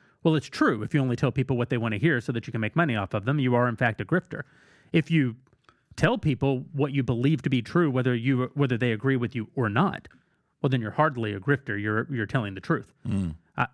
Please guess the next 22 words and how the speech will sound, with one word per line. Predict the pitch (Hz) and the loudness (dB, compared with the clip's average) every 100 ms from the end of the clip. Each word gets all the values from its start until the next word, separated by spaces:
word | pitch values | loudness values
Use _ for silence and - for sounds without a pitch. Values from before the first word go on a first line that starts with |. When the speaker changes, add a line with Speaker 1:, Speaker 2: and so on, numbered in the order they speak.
| _ | _
Speaker 1:
I | 131 151 | 0 2
think | 139 117 - | 0 -2 -4
the | 123 | -2
Daily | 120 117 | 0 0
Wire | 113 113 | 2 0
uniquely | 104 107 113 160 - 117 127 - _ _ _ _ _ | 0 -2 0 0 0 -6 -6 -8 _ _ _ _ _
endeavors | 156 143 117 143 135 120 | 0 2 2 2 0 -2
to | - 127 107 - _ _ _ _ - | 0 0 0 -8 _ _ _ _ -2
accurately | 123 - 139 147 139 | -2 0 -2 0 0
represent | 131 135 131 139 | 0 0 0 0
our | 135 | 2
audience, | 127 127 165 - - | 0 0 -2 -4 0
not | 131 147 | 0 2
betray | 127 - - 135 131 | -4 -6 0 2 4
the | 131 | 2
value | 131 131 135 | 0 0 0
of | 131 | 0
our | 131 127 | 0 0
audience, | 131 147 - _ _ - | -2 -4 -10 _ _ 0
but | 143 | 2
also | 147 151 | 2 0
lead | 123 117 170 151 | 0 2 2 2